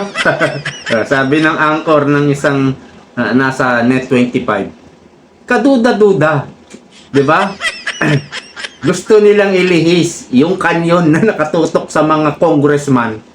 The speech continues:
Ah, gusto nilang ibaling sa mga senators. Yan yung ginagawa mo, George Garcia. Eh, eto nga, pinakakalat nga nila yung balitang,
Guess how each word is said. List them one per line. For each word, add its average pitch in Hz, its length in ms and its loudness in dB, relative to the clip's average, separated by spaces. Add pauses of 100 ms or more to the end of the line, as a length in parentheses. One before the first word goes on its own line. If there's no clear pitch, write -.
(360)
Ah, 123 260 -2
gusto 143 300 -2
nilang 175 340 2
ibaling 151 540 2
sa 131 480 -2 (320)
mga 147 300 2
senators. 120 840 -2 (460)
Yan 254 260 4
yung 247 180 4
ginagawa 208 680 4
mo, 190 220 2
George 156 340 0
Garcia. 139 680 2
Eh, 110 440 4 (560)
eto 131 300 0
nga, 151 240 0
pinakakalat 127 840 -2
nga 127 180 0
nila 127 320 2
yung 117 220 0
balitang, 117 840 -2